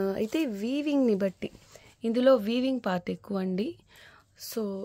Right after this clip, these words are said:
కొంచెం వెయిట్ అయితే ఉంటుంది. మరీ ఓవర్ వెయిట్ కాదు, కానీ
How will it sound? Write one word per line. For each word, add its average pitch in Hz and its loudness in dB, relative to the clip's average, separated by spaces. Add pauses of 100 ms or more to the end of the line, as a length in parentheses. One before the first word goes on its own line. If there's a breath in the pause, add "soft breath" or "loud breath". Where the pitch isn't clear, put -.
(1120)
కొంచెం 240 0
వెయిట్ 185 0
అయితే 185 -4
ఉంటుంది. 190 -6
మరీ 208 0
ఓవర్ 226 0
వెయిట్ 202 -4
కాదు, 196 -6
కానీ 202 -6